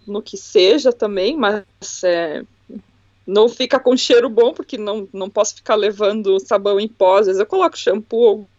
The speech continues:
alguma coisa. Mas eu tento manter limpa, pelo menos de, de sujeira, de terra, assim. Mas cheirosa eu sei que não tá também. <laughs>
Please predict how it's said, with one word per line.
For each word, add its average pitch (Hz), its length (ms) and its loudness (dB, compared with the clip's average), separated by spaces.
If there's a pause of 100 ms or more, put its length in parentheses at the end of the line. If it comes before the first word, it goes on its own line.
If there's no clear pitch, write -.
(120)
alguma 196 280 -8
coisa. 180 360 2 (760)
Mas 214 460 2
eu 226 120 2
tento 240 280 0
manter 254 440 0
limpa, 269 480 -4
pelo 247 240 0
menos 240 340 -2
de, 233 240 -4
de 196 100 -6
sujeira, 214 520 2
de 175 100 -8
terra, 185 420 0
assim. - 300 -14
Mas - 480 -16
cheirosa 208 560 2
eu 392 40 0
sei - 200 -4
que 571 120 -10
não 440 220 2
tá 226 320 -2
também. 233 500 -2
<laughs> 294 280 -8